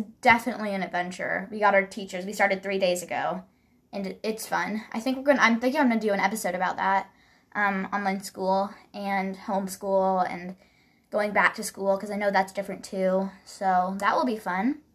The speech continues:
Um, and w-, here's what you can do. Like,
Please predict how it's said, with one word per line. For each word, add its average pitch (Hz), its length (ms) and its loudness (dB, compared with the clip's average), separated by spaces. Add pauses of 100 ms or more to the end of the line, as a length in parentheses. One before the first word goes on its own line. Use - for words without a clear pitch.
(680)
Um, 214 680 -2
and 233 180 2
w-, - 260 -2 (140)
here's 311 280 2
what 403 140 0
you 226 180 2
can 247 220 0
do. 233 300 0 (100)
Like, - 240 -4